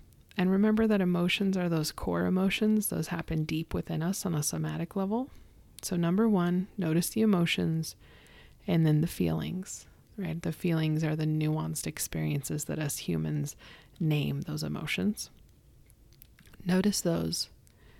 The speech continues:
Communicate what and if is necessary. Set boundaries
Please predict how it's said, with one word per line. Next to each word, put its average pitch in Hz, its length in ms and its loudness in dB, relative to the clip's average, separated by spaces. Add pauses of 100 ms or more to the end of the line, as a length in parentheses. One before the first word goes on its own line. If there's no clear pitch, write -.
(200)
Communicate 220 1000 2 (300)
what 185 560 -4
and 185 180 2
if 185 480 -4 (220)
is 190 180 -4
necessary. 151 760 -4 (1400)
Set - 340 0
boundaries 185 840 0